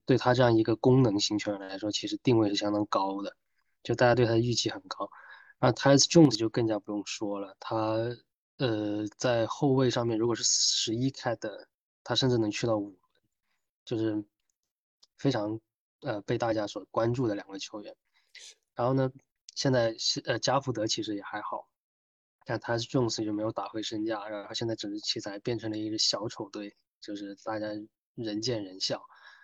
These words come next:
我觉得他们的问题就是，我看的比赛的感觉就是，第一，这个球队呢，我觉得今年是个过渡年，他们其实没有特别多的追求，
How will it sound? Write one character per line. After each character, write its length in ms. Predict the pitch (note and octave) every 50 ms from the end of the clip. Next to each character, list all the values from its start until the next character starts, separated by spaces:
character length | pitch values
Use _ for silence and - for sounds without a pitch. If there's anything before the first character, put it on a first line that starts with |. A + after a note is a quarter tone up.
| _ _ _ -
我 140 | A#2+ G#2 G2
觉 100 | G#2 A#2
得 100 | C3+ D#3
他 140 | - - E3+
们 80 | E3
的 100 | E3 D#3+
问 220 | D#3+ E3 D#3+ C#3+ B2
题 200 | - - A2 A2
就 160 | A#2 A#2 A2+
是， 280 | G#2+ - A#2 G#2+ G2 - _ _ _ _ _ _ _ _ _ _ _ _ _ _ _
我 180 | - - - -
看 260 | - - - F3+ F3 D3
的 60 | C3+
比 200 | - - D3+ -
赛 200 | - B2+ B2 A2+
的 80 | A2
感 220 | G#2 - F#2+ F#2 F#2+
觉 140 | F#2+ G2 F#2+
就 140 | G2+ G#2+ G#2
是， 200 | - A2 G#2 - _
第 220 | - C#3+ C3+ C3+ C#3
一， 60 | C#3
这 100 | C#3 D#3
个 120 | C#3 C#3
球 260 | - - - G#2+ G#2 G#2
队 180 | B2 B2+ B2
呢， 140 | A#2 A2+ A2+ A2+ - _ _ _ _ _ -
我 140 | A#2 G2+
觉 80 | G2 A2+
得 60 | A#2+
今 160 | A2+ D3 C#3+
年 100 | C3 B2
是 80 | B2 C#3+
个 80 | - C3
过 240 | - - D#3+ C#3
渡 220 | C3 D#3+ E3 C#3+ A#2+
年， 180 | G#2 - - - - _ _ _ _ _ -
他 80 | C#3
们 120 | C3+ C#3 C#3
其 100 | - -
实 60 | C#3
没 100 | B2 B2+
有 100 | D3 C#3
特 140 | B2+ - B2
别 80 | A2+ G#2+
多 120 | A2 G#2+
的 80 | G#2 G#2
追 240 | - - A2+ G#2+ G#2+
求， 180 | G#2 - -